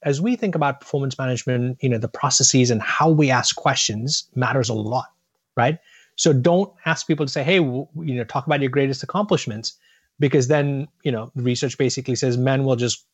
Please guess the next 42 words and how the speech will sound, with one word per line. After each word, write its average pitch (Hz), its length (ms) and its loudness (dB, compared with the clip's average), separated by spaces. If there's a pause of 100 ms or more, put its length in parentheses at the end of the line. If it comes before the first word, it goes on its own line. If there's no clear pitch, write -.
(100)
you 156 100 2
know, 123 260 -2
write, 123 280 0
like, 123 180 -2
five 127 200 0
pages 131 420 0
about 123 200 -2
how 123 80 -2
great 123 240 -2
they 127 80 -2
are, 160 260 -4 (420)
and 160 140 4
women 180 220 4
are 170 80 2
not 202 240 -4
gonna 139 140 -2
be 127 100 2
as 113 100 0
expressive. 113 460 -6
They're 123 80 2
not 135 260 -2
gonna, 135 360 0
you 131 80 -2
know, 117 100 -4
showcase 120 480 -4
all 120 100 -2
the 117 100 -4
things 117 200 -6
that 117 160 0
they 127 80 0
actually 131 260 -2
have 139 260 0
done. 95 140 -8 (1040)
And 190 160 4
so 170 100 6
then 170 300 4
the 151 80 4
question 170 400 2
becomes, 147 380 -2
how - 160 -10
do 175 80 -2
you 175 140 0